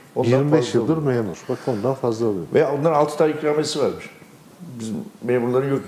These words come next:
Speaker 1: ikramiyesi.
Speaker 2: Altı ikramiye mi?
Speaker 1: Hı.
Speaker 2: Bu iyiymiş.
Speaker 1: Alt, dört tane mi, altı tane ikramiyesi var. Bizden fazla. Ve onlar şey iş yapıyorlar.
Speaker 2: Dörttür.
Speaker 1: Yani böyle
Speaker 2: Üç ayda birdir.
Speaker 1: Hı,
Speaker 2: Dörttür.
Speaker 1: yani, e, şey işte çay getir götür. Bir de diyorlar bu sefer sen götüreceğim, ben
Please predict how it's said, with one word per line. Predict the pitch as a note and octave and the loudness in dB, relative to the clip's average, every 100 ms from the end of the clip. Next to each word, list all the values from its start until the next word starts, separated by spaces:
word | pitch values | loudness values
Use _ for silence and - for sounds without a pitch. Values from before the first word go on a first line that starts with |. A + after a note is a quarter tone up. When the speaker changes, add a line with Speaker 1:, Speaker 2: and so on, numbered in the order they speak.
| - | -8
Speaker 1:
ikramiyesi. | - - - - - - - | -10 -10 -14 -18 -20 -20 -2
Speaker 2:
Altı | G#2 B2+ - E3 | 0 2 2 -2
ikramiye | - A2+ G2 G2+ | 0 0 0 0
mi? | A#2+ | -2
Speaker 1:
Hı. | B2 C3 - - | -2 -6 -16 -8
Speaker 2:
Bu | F#2+ G#2 | -2 0
iyiymiş. | A#2+ E3 D#3 - | 2 2 0 0
Speaker 1:
Alt, | G#2 A2+ - | 2 2 2
dört | D3 D3 | 2 2
tane | C#3+ C#3+ | 0 0
mi, | B2+ | 0
altı | B2+ | 0
tane | B2+ B2+ | -2 -2
ikramiyesi | D3 C#3+ C#3+ - | -4 -4 -4 -4
var. | - - - - - - | -6 -8 -16 -16 -14 -4
Bizden | B2 E3 | 2 2
fazla. | E3 D3 D3 C#3+ - - - | 4 2 2 -2 -6 -10 0
Ve | D#3 | 2
onlar | E3 G3 | 2 2
şey | F#3 F#3+ | 2 2
iş | F3 - | 0 -2
yapıyorlar. | - G#2+ G#2 E3 | -2 2 4 4
Speaker 2:
Dörttür. | B2+ | 4
Speaker 1:
Yani | C3+ B2 | 2 2
böyle | B2+ A#2+ - | 0 0 -6
Speaker 2:
Üç | D3 - | -4 0
ayda | C3 A2+ G2 | 2 2 -2
birdir. | E2 C#2+ - - - - - | -4 -10 -14 -16 -20 -20 -6
Speaker 1:
Hı, | A#2 | 0
Speaker 2:
Dörttür. | A#2 A2+ | 2 4
Speaker 1:
yani, | B2+ B2+ A#2 A#2+ B2 B2 - | 2 2 0 0 0 -2 -4
e, | |
şey | - C3 | 0 0
işte | - - A2+ G#2+ A2 | -2 -2 0 -2 -2
çay | C3+ - - - | 0 0 -4 -10
getir | - - - | -10 -10 -10
götür. | D#2+ - - - | -10 -10 -12 -8
Bir | A#2 | -6
de | A#2+ | 0
diyorlar | B2+ C3 A#2+ | 2 2 0
bu | - | -2
sefer | B2+ B2 | 0 2
sen | B2 A#2 | 2 0
götüreceğim, | F#2 F2+ D#2+ F#2 | -2 -6 -4 -2
ben | A2+ | -2